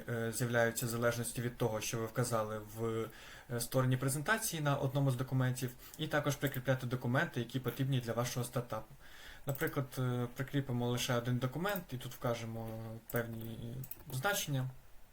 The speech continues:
е, після чого зберігаємо. Тут так само ми можемо запросити ментора для перегляду, для того, щоб він оцінив, чи взагалі валідні ви, е, документи, е, вказали.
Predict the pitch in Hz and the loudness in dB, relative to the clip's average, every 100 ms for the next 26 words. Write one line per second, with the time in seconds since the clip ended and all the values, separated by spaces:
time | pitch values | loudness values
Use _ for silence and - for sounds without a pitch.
0 | - - - - 135 120 120 131 131 - | -20 -20 -20 -8 -2 0 0 -2 -2 0
1 | 120 120 117 123 120 156 196 180 170 - | 2 2 2 2 4 4 4 0 -6 -10
2 | - - - - - 143 - 139 151 135 | -20 -20 -20 -18 -12 -2 0 4 6 6
3 | 127 127 127 127 120 120 123 123 131 127 | 6 6 4 4 2 2 0 0 0 2
4 | 131 175 170 139 139 135 131 123 117 120 | 2 2 0 2 2 4 4 4 0 -2
5 | 117 120 123 120 - 117 113 123 - 123 | -2 0 2 2 0 -2 -2 -2 2 2
6 | 117 - 113 117 120 120 117 123 120 120 | 2 0 0 2 2 2 2 2 2 0
7 | 117 113 117 117 - - - 120 - 139 | -2 0 0 0 -6 -12 -6 -2 0 0
8 | 180 190 160 151 151 - 131 131 - 135 | 0 0 -2 -2 -4 -6 -2 -2 0 2
9 | 131 127 120 | 4 2 0